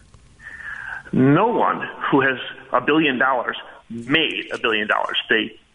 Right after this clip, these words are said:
took a billion dollars. They didn't make it. They, you know, they take it. And I'm, I think I can think of one person right off the top of my head, J-,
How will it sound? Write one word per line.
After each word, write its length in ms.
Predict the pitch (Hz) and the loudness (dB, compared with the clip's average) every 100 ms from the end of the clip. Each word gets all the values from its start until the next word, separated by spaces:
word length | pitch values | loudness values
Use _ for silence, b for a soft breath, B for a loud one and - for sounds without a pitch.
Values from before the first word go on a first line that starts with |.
| - - | 0 2
took 340 | 262 - - | 0 -2 -2
a 60 | 123 | 2
billion 260 | 110 95 | 2 2
dollars. 240 | 104 107 - | 2 0 0
They 60 | 120 | 0
didn't 180 | - 110 | 4 4
make 220 | 120 - | 4 2
it. 180 | - - | 0 0
They, 280 | 107 107 - _ - | -2 -4 -12 _ -2
you 80 | 104 | 2
know, 60 | |
they 140 | 98 - - | 2 0 0
take 220 | 175 - | 0 -2
it. 180 | - - B B B B B | -8 -10 B B B B B
And 120 | 127 135 | 0 2
I'm, 100 | 160 - | 0 -2
I 40 | 135 | 0
think 180 | 135 | 0
I 140 | 127 156 | 0 0
can 120 | 143 | 0
think 140 | 156 | 2
of 60 | 131 | 4
one 140 | 139 139 | 2 2
person 280 | 131 - | 0 2
right 140 | 120 131 | 2 2
off 80 | 127 | 0
the 60 | |
top 260 | 117 131 123 | -2 -2 -2
of 40 | |
my 120 | 117 | -4
head, 320 | 107 196 - - | 0 0 0 -2
J-, 180 | 135 | -2